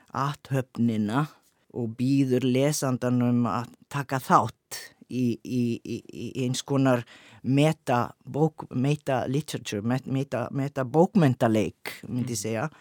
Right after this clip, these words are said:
Speaker 1: og að, að ræða við höfundinn og næstum því að vinna með honum að sköpun textans.
Speaker 2: Einmitt.
Speaker 1: Eh, hins vegar er svona, ehm, er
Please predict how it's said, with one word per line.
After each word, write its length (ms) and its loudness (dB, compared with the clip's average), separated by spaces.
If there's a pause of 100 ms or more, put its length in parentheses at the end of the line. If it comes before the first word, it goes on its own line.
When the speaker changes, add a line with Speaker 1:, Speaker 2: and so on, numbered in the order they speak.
(680)
Speaker 1:
og 180 4
að, 160 2
að 180 4
ræða 540 8
við 240 2
höfundinn 680 2
og 280 -4
næstum 340 -4
því 120 -2
að 120 -2
vinna 440 2
með 300 4
honum 760 2 (640)
að 360 -4 (320)
sköpun 760 0
textans. 840 -12
Speaker 2:
Einmitt. 460 -16 (920)
Speaker 1:
Eh, 380 2
hins 320 0
vegar 540 2
er 520 -4
svona, 440 -2 (640)
ehm, 1200 -4 (260)
er 240 -8